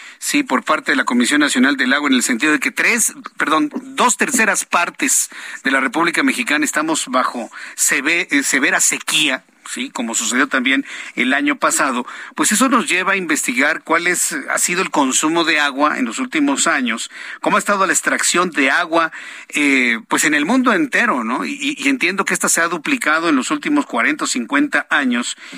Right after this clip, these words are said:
y pues parece que nuestro país de los que más están padeciendo este problema de abasto de agua. ¿Cómo podemos hacer un resumen de estas realidades, Eduardo Hinojosa?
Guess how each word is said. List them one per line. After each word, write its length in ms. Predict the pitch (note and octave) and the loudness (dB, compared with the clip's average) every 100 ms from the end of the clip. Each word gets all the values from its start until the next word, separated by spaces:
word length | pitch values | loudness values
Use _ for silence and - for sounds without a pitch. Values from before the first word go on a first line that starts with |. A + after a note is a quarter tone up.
| - - - - | -16 -18 -18 -12
y 600 | - D#3 D#3 D#3 D3 D3 C#3 B2 - - _ | -4 0 2 2 4 4 2 -2 -14 -18 _
pues 180 | E3 D3 | -2 0
parece 260 | D#3+ F3 | 0 0
que 60 | G3 | 0
nuestro 280 | F3 F3 C#3+ | 0 0 0
país 240 | D3 F#3+ | 0 2
de 80 | F#3+ | 0
los 140 | E3 | 0
que 100 | - | 0
más 200 | C#3+ E3 | 0 0
están 200 | - F3 | 0 -2
padeciendo 480 | F3 D#3+ C3+ D#3+ D#3 | 0 0 2 2 0
este 180 | D#3 E3 | 0 -2
problema 540 | - C3+ B2 C#3+ D#3 | 0 2 4 2 0
de 100 | C#3+ | 0
abasto 380 | B2 C3+ C#3+ D#3 | 2 2 0 0
de 140 | C#3 D#3+ | 2 2
agua. 200 | D3+ - - - - - - F3+ | 2 -2 -4 -12 -14 -20 -10 2
¿Cómo 180 | B3+ | 4
podemos 280 | D4 C#4 B3 | 6 4 4
hacer 100 | A3+ | 4
un 100 | B3 | 4
resumen 480 | G#3 F3+ G#3+ G#3+ F3+ | 4 2 2 2 2
de 80 | F#3 | 0
estas 240 | - F#3+ | 0 0
realidades, 640 | D#3+ D3 C3+ C#3+ B2+ A2+ B2+ | 2 0 2 2 0 -2 -4
Eduardo 360 | A2 B2 A#2+ | 0 0 0
Hinojosa? 520 | A2+ G#2 A2+ - - | -4 -8 -6 -8 -8